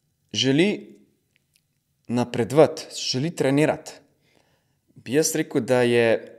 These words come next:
seveda stopnjevati moraš. Če on že trenira trikrat na teden, pol bo mogel za vsak napredek, a ne, za nek dodaten napredek tudi povečati malo volumen treninga,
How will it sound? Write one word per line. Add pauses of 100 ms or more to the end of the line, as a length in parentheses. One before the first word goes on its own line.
(280)
seveda
stopnjevati
moraš.
Če
on
že (100)
trenira
trikrat
na
teden,
pol
bo
mogel
za
vsak
napredek, (1800)
a
ne, (260)
za
nek
dodaten
napredek
tudi (280)
povečati (420)
malo
volumen
treninga,